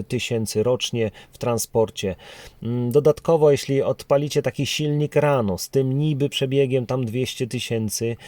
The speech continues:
y, i od razu słychać, tak, y,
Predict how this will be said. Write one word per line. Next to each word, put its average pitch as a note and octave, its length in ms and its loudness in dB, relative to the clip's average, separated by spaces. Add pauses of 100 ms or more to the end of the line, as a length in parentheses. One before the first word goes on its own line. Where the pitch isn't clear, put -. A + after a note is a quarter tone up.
(320)
y, - 40 -6
i A#2+ 340 0
od D#3 100 4
razu D#3+ 340 2
słychać, - 880 0 (240)
tak, - 300 -4
y, C3 240 -2